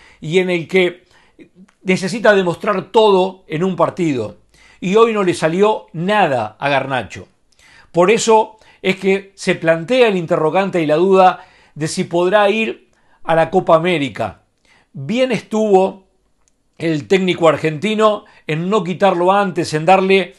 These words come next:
un buen margen de tiempo para que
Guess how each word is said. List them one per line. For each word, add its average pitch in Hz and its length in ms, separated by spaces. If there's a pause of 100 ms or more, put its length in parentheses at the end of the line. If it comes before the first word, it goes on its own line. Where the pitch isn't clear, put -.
(260)
un 185 220
buen 220 240
margen 196 420
de 156 120
tiempo 214 420
para 151 260
que 151 380